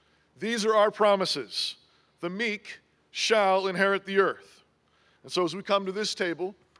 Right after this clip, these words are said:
week after week, the Lord lays before us the signs of the new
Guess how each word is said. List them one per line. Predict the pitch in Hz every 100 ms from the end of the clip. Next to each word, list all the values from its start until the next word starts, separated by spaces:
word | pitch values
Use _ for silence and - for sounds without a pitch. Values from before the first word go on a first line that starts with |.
| _ _
week | 160 190 - - _ -
after | 170 196
week, | 208 143 139 - _ _ _
the | 190
Lord | 190 196 208 196
lays | 185 208 214 156
before | 175 180 214 208 208
us | 151 - - - _ 165
the |
signs | 151 - 214 196 170 196 226 - - _ _ _ _ _
of | 175 160
the | 180
new | 190 196 196